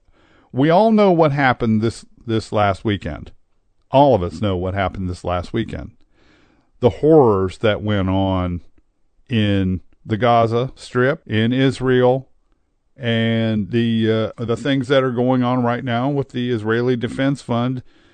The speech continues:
essentially, um, going in and, uh, retaliating, uh, for what went on there in Israel.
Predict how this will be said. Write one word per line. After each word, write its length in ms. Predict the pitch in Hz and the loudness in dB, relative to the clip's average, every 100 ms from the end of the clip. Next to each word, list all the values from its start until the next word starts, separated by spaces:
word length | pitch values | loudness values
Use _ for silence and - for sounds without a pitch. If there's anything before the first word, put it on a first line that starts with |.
| _ | _
essentially, 920 | - 139 - 151 151 - 143 139 143 - _ - | -4 -4 0 0 0 0 0 0 0 -4 _ -12
um, 680 | 113 113 117 117 117 120 113 | -4 -2 0 0 0 0 -2
going 380 | 110 135 147 139 | 0 2 2 2
in 320 | 135 147 170 | 2 0 -2
and, 580 | - 123 123 139 143 127 | -6 -4 -2 -2 -2 0
uh, 380 | 135 131 - 120 117 | 0 0 -2 -6 -8
retaliating, 1080 | 135 131 147 - 147 175 196 117 87 78 69 - _ _ _ | -6 -4 -4 -2 -2 -2 -2 -2 -4 -8 -16 -20 _ _ _
uh, 300 | - 92 87 | -8 -4 -4
for 340 | 85 - 101 98 | -6 -2 0 2
what 260 | 104 98 | 0 -2
went 260 | 101 98 90 | -2 -2 0
on 360 | 90 87 87 90 | 0 0 -2 -4
there 380 | 92 87 87 - _ _ _ - | -2 -2 -6 -10 _ _ _ -2
in 240 | 143 139 | 4 6
Israel. 560 | 127 123 104 90 76 | 6 2 0 -4 -4